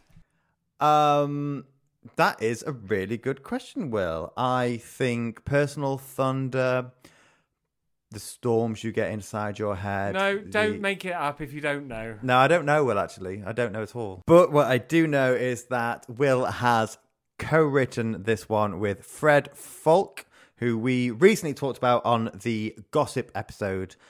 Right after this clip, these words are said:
Speaker 1: Uh, of course, he's worked with Xenomania over the years, remixing for them, and also worked with the likes of U two and Nervo and so many more. And also Richard Stannard, A K A Bifco, you know,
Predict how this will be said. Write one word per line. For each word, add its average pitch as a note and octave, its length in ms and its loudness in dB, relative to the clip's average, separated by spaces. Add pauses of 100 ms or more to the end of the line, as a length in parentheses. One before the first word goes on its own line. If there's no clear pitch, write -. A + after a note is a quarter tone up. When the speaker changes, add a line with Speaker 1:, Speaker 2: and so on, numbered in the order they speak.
(260)
Speaker 1:
Uh, G2 60 -8
of G2 240 -2
course, G#2+ 240 -2
he's G2 180 -4
worked G2+ 400 -2
with F#2+ 300 -6
Xenomania F#2 540 -4
over F2 120 -6
the F2+ 120 -10
years, F2+ 180 -6
remixing A#2+ 520 -4
for A2+ 80 -6
them, G#2 220 -4
and G2 160 -8
also F#2+ 240 -8
worked F2+ 220 -8
with F2 80 -12
the F2+ 80 -8
likes E2 240 -10
of D#2 160 -16
U C3 160 -6
two C3+ 440 -2
and F#2 220 -10
Nervo A#2 480 2
and F#2 100 -2
so G#2 140 -2
many F#2+ 140 -4
more. F2+ 320 -4 (420)
And A#2 140 -6
also D#3 340 2
Richard B2 300 -2
Stannard, B2 540 0
A B2 120 -2
K A2 320 -2
A G#2 40 -6
Bifco, G2+ 640 -4 (560)
you A2+ 140 -6
know, E2+ 220 -6